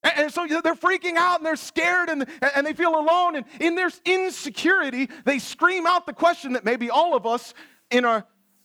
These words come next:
unfiltered honesty of our hearts really want to ask God in those moments, "Do you not care?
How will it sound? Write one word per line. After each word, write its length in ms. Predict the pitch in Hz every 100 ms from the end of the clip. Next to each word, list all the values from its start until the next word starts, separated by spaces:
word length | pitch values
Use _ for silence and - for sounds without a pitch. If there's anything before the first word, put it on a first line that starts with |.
| _ -
unfiltered 600 | 254 254 254 262 247 233
honesty 580 | 233 262 254 - 254 233
of 180 | - 226
our 160 | 226 208
hearts 340 | 247 233 -
really 360 | 196 285 302 262
want 280 | 247 262 -
to 120 | 233
ask 300 | 277 302 -
God 280 | 262 247 240
in 200 | 262 269
those 260 | 262 247 196
moments, 600 | 302 339 311 240 240 - - -
"Do 540 | 156 311 370 370 349 - -
you 560 | 262 359 359 349 302 -
not 540 | 220 320 349 349 339 - _ _
care? 640 | - 349 359 339 311 196